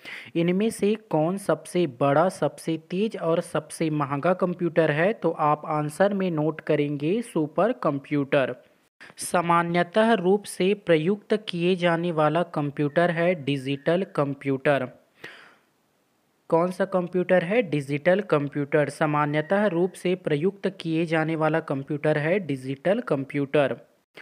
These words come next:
सीआरएवाई का क्या है? सुपर कंप्यूटर। सीआरएवाई क्या है? सुपर कंप्यूटर। मल्टी प्रोग्रामिंग का प्रयोग किस पीढ़ी के कंप्यूटर से शुरू हुआ था?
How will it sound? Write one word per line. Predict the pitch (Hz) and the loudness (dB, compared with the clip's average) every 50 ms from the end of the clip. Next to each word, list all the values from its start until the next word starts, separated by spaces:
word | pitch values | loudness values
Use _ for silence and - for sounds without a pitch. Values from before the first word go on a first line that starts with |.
| - - - - - - | -20 -20 -20 -20 -20 -20
सीआरएवाई | - - - - 214 226 247 233 240 - 165 160 165 170 180 196 - - - 175 190 208 208 160 127 143 151 151 160 175 190 | -18 -8 -2 0 0 2 0 0 2 2 4 4 4 4 2 0 -2 -4 0 0 2 2 2 0 2 2 2 4 4 2 0
का | 185 - - 165 165 175 | -2 0 2 2 4 4
क्या | 185 180 - _ - - - 160 151 151 | 2 -2 -8 _ -4 0 2 2 2 2
है? | 143 139 143 135 123 127 - - - - | 2 0 0 -2 -2 -4 -8 -10 -12 -12
सुपर | - - - - 190 170 - 208 208 196 | -14 -10 -2 -2 -2 2 4 4 4 4
कंप्यूटर। | 196 - 160 147 139 - 143 139 - - 139 127 123 127 - - - - _ | 4 2 2 2 0 -2 -4 -4 -4 -4 -4 -4 -6 -8 -12 -18 -20 -20 _
सीआरएवाई | - - - - 202 202 220 233 202 - - 165 156 156 160 170 175 185 - - - 160 170 190 226 262 269 - - _ _ _ _ _ _ - 135 135 135 156 156 151 143 127 127 - - - - _ - | -20 -20 -8 -4 -2 -2 -2 -2 -4 -4 0 2 2 4 4 4 2 0 -4 -8 -4 -2 -2 0 0 -2 -4 -8 -12 _ _ _ _ _ _ -14 -12 -2 0 2 2 2 2 0 -4 -10 -14 -20 -20 _ -4
क्या | - 196 180 175 165 | 0 2 2 2 2
है? | 147 147 131 120 120 - _ _ - - | 0 0 -2 -2 -4 -8 _ _ -20 -20
सुपर | - - - 190 190 185 - - 214 233 254 | -20 -8 -4 -2 -2 0 2 2 2 2 2
कंप्यूटर। | - - 160 147 143 139 - 151 147 147 143 143 - 151 139 123 127 - - - _ _ _ _ _ _ _ - | 0 0 0 0 0 -2 -4 -2 -2 0 0 0 0 0 0 0 -2 -6 -8 -14 _ _ _ _ _ _ _ -10
मल्टी | 165 160 170 175 175 180 175 - 226 240 | -4 0 0 0 0 -2 -2 -4 -4 -4
प्रोग्रामिंग | 240 - - 175 170 160 160 156 151 151 160 185 202 202 | -4 -2 -2 -2 0 2 2 2 2 2 0 -2 -4 -4
का | - - 170 175 | -2 0 0 0
प्रयोग | 175 175 - 165 151 151 156 170 175 175 - | 0 0 0 0 0 0 0 -2 -4 -6 -6
किस | - 214 233 - - | -4 -4 -4 -4 -8
पीढ़ी | - - 175 160 156 147 151 185 190 | -6 -4 -4 -2 -2 -4 -4 -4 -6
के | 185 - - - 175 170 175 185 | -6 -8 -8 -6 -4 -2 -2 -2
कंप्यूटर | 180 - 160 151 147 147 - 151 147 139 165 170 175 | -2 -2 -4 -4 -4 -4 -6 -6 -4 0 0 2 0
से | 175 175 - - 175 196 | 0 -2 -4 -4 -4 -4
शुरू | 190 - - - 156 151 165 180 | -6 -6 -6 -4 -2 -2 -2 -2
हुआ | 156 139 151 151 156 156 160 | -4 -4 -2 0 0 0 0
था? | 160 - - - 151 147 131 123 - - _ | -2 -4 -4 -2 0 0 0 -2 -6 -12 _